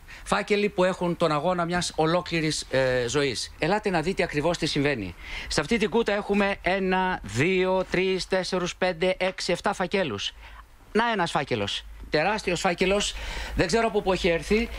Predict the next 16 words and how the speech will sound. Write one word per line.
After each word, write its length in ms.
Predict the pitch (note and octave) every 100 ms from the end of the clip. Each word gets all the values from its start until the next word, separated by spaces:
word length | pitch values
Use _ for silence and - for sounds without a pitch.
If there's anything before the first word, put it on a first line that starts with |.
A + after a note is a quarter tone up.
| -
Δεν 120 | D3+
το 100 | F#3+
βλέπετε 360 | G3+ G#3 G3 F#3
εσείς. 500 | D#3+ G3+ A3+ - -
Έχει 220 | - F3+ G3+
έρθει 240 | F#3 F#3+
από 200 | F3+ F3+
πάρα 340 | - A3+ G#3+
πολύ 340 | G3 F3 F3 D3+
μακριά 520 | C#3 C#3 D3+ F3+ A3 - - -
και 100 | -
είναι 220 | E3+ G3+
εδώ 360 | F3+ C#3+ E3+ G3+ - - - -
περίπου 580 | F#3 D#3+ E3+ E3 F3+ F3 - -
τέσσερα 560 | G#3 G#3+ - A3+ A3 -
ολόκληρα 680 | E3+ E3+ F3+ - F3 F3+